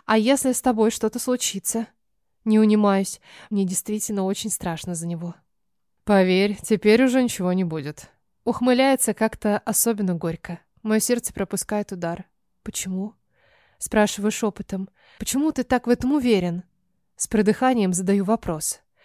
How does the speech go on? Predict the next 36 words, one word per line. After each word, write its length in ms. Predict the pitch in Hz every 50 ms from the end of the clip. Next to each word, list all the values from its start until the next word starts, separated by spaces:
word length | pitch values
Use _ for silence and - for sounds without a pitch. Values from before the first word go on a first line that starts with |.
| _ - - - -
В 80 | 202 190
моей 140 | 208 233
голове 280 | 233 208 226 240 254 285
крутятся 420 | - - 254 254 - - - -
различные 440 | 220 220 208 190 247 220 - - 208
предположения, 800 | 185 - 208 - - 208 202 208 202 226 277 285 254 226 196 190 196
но 180 | 214 214 208
от 120 | 208 202 -
каждого 420 | - 233 240 214 - 220 196 196
из 160 | 202 202 175
них 220 | 190 208 247 - -
мороз 460 | 208 202 214 240 233 196 185 175 -
пробегает 500 | - 202 190 175 196 175 185 180 180 -
по 120 | - 202 196
коже, 400 | - - 247 277 269 220 233 208
и, 160 | - _ 220
если 340 | 190 175 233 240 - - 233
честно, 480 | - - - 269 285 277 - 247 202
то 120 | 190 - 208
я 180 | 196 226 233
до 80 | 214 214
конца 320 | - - 220 220 - 240
не 100 | 240 240
уверена, 440 | 240 240 214 220 233 226 196 185 185
что 160 | - - 202
хочу 260 | - - 202 - 226
знать 260 | 233 208 208 208 208 -
правду. 440 | - 185 170 165 170 175 175 175 - - - - - - - -
Она 180 | - 202 208 220
может 240 | 214 214 208 - -
оказаться 480 | 226 - 208 208 190 208 214 202 -
слишком 340 | 190 - 202 190 - - 208
суровой 400 | 196 - - 208 220 233 220 208
даже 280 | 180 185 190 202 185 214
для 140 | 180 202 196
меня. 380 | 190 190 180 180 180 180 185